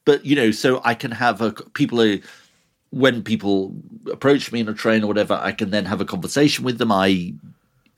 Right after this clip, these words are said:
ask them about themselves. They probably know quite a lot about me. Maybe it's one, maybe it's slightly one-sided. Um,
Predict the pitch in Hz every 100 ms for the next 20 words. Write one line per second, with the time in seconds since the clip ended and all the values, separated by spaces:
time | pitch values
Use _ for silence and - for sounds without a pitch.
0 | - 107 95 98 87 87 - 92 90 127
1 | 123 120 113 - - 120 113 110 90 90
2 | 87 - - 92 87 82 82 - 107 101
3 | 98 85 - - 120 104 95 - 87 87
4 | 85 98 104 92 - - 98 85 92 92
5 | 98 - 117 110 98 - - - - _
6 | - _ _ _ - 101 98 95 92 95
7 | 95 90